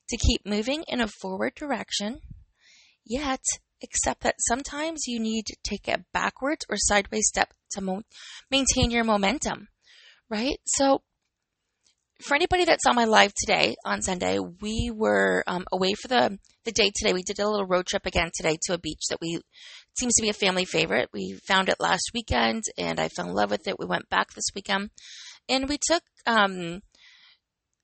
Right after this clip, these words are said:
Nathan, which is my bonus son, and his girlfriend with us, and then we went to a zoo. But I golfed yesterday with a client,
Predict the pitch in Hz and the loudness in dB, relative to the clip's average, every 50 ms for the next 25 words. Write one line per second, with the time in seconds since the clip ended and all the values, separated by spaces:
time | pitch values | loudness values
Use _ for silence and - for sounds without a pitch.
0 | _ _ - 220 233 214 208 - - 202 233 269 254 240 - - 202 202 202 190 | _ _ -2 2 2 2 2 2 2 2 2 2 0 -2 -2 -2 0 0 0 2
1 | 190 190 180 175 175 180 - - 185 165 170 196 226 - _ - 220 220 226 226 | 2 0 0 0 0 0 0 0 0 0 -2 -4 -6 -8 _ -4 -2 -2 0 0
2 | 247 254 240 - 208 196 190 - 208 196 180 180 180 - - 165 180 - - - | -2 -4 -4 -2 -2 -2 -2 -2 -4 -4 -2 -4 -4 -2 -2 -2 -2 -2 -2 -2
3 | - 190 190 202 208 214 208 196 - 208 196 190 196 190 - _ - - - 202 | -2 -2 0 0 0 -2 -4 -6 -8 -6 -2 -2 -2 -2 -2 _ -4 -4 -2 0
4 | 196 180 175 175 190 180 160 - - - _ _ _ _ _ - - - - - | 0 0 2 2 2 2 2 0 -2 -6 _ _ _ _ _ -20 -20 -20 -20 -20
5 | _ _ _ _ _ _ _ _ _ _ _ _ _ - 226 226 - - 233 214 | _ _ _ _ _ _ _ _ _ _ _ _ _ 2 2 2 2 0 0 2
6 | - 220 226 247 - - - 269 233 - - 220 208 196 190 185 - 185 - - | 2 2 2 2 0 -4 -4 -2 -2 -2 -2 -2 -4 -4 -4 -6 -8 -10 -10 -10
7 | - 196 196 202 202 202 202 196 | -8 -6 -4 -2 -2 -2 -4 -6